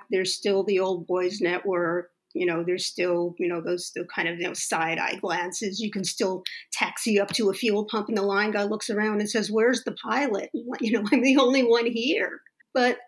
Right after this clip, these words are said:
you know, there's, there's been remarkable progress, maybe a little late. One thing that really surprised me was that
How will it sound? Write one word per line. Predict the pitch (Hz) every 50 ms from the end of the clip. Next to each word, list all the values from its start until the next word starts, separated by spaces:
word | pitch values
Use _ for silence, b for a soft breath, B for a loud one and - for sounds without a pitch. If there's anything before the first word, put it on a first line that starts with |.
| _
you | - 247 269
know, | 247 247 247
there's, | 233 240 269 262 254 254 247 233 196 170
there's | 190 220 247 240 220
been | 208 240 247 240 233
remarkable | 226 220 214 214 208 208 226 220 - 247 208 220 214 208 208 208 -
progress, | - 202 180 180 180 170 202 214 - -
maybe | 202 196 196 185 208
a | 196 190
little | 196 185 185 175
late. | 185 190 190 196 233 247 - -
One | 233 220 226 226
thing | 208 - - 220 214 208
that | 208 190 190 208 202 - -
really | 240 202 190 190 208 190 190 196 190
surprised | - - - - - - 202 202 214 226 214 -
me | 247 202
was | 214 214 214 214 -
that | - 202 - 208 -